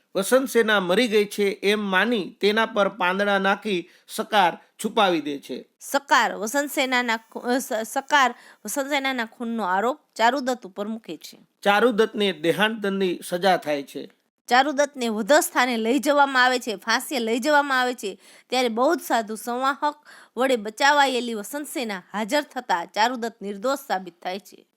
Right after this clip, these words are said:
Speaker 1: હવે વિદ્યાર્થી મિત્રો, અહીં એક, એક વખત એવું થાય છે જે સકાર જે છે એ વસંત સેના ઉપર પાંદડા નાખી અને વયો જાય છે અને બરાબર ત્યારે જ છે ત્યાંથી જે, અ, સંવાહક હતો, જે બૌદ્ધ સાધુ બની ગયો હતો, તે ત્યાં આવે છે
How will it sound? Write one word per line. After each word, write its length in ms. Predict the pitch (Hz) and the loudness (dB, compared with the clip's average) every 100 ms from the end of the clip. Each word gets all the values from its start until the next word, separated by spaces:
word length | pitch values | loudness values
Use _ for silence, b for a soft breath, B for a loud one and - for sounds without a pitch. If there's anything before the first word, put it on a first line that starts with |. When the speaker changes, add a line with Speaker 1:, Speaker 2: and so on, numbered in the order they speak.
| - | -6
Speaker 1:
હવે 140 | 165 208 | 0 2
વિદ્યાર્થી 360 | 226 247 254 | 4 2 2
મિત્રો, 260 | 277 262 226 | -2 -2 -2
અહીં 400 | - 208 262 254 | 0 2 2 0
એક, 200 | 240 - | 0 -2
એક 240 | 220 226 | -6 -4
વખત 220 | 233 254 | -4 -2
એવું 200 | 202 247 | 0 -2
થાય 180 | - 214 | 0 -2
છે 140 | 202 202 | -2 -2
જે 140 | 202 | -2
સકાર 480 | - 170 202 233 240 | -4 -8 2 4 4
જે 180 | 202 196 | 2 -2
છે 400 | - 202 165 - | 0 0 0 0
એ 300 | 202 202 185 | 2 2 2
વસંત 380 | 160 - 226 220 | -2 -4 -4 -4
સેના 240 | 214 202 | 0 2
ઉપર 280 | 196 190 190 | 2 0 0
પાંદડા 420 | 185 170 190 190 | 2 2 2 2
નાખી 380 | 185 208 220 170 | 2 -2 -2 -4
અને 240 | - 180 | -2 -2
વયો 280 | 165 180 226 | 0 2 2
જાય 200 | 190 180 | 2 -4
છે 180 | 180 175 | -2 -4
અને 140 | 165 | -4
બરાબર 400 | 160 180 208 208 | 0 2 2 -2
ત્યારે 440 | 196 185 185 220 220 | -4 2 4 4 2
જ 80 | |
છે 380 | - - 196 156 b b | -2 0 0 0 b b
ત્યાંથી 340 | 196 202 226 | 0 0 -2
જે, 420 | 180 202 202 - _ - | 0 2 2 0 _ -6
અ, 160 | 170 170 | 0 0
સંવાહક 640 | - 190 214 220 233 233 | 0 2 4 6 4 0
હતો, 260 | 202 - 170 | -4 -2 -4
જે 180 | 170 202 | -2 0
બૌદ્ધ 340 | 175 214 226 | 2 2 0
સાધુ 300 | 202 185 190 | -2 -2 -2
બની 280 | 175 180 175 | -4 -6 -4
ગયો 160 | 170 | -4
હતો, 320 | 165 170 160 B B | -4 -4 -6 B B
તે 140 | 190 202 | 0 0
ત્યાં 300 | 202 196 175 | 2 2 4
આવે 200 | 190 214 | 4 2
છે 240 | 214 185 | 0 -2